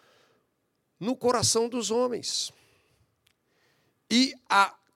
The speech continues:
consciência dá testemunho disso, ou te acusando ou te defendendo. Só que tem que, falando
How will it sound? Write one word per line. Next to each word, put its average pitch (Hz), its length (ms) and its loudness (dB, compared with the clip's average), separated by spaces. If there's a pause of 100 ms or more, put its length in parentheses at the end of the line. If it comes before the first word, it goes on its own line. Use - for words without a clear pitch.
(120)
consciência 202 1500 6
dá 196 480 4
testemunho 240 1300 6 (1200)
disso, 131 640 0 (560)
ou 285 580 8 (300)
te - 120 2
acusando 190 840 2
ou 220 340 4
te 233 560 -2
defendendo. 139 880 -4 (1700)
Só 285 160 4
que 285 120 -6
tem 320 240 2
que, 214 180 -4
falando 202 1000 0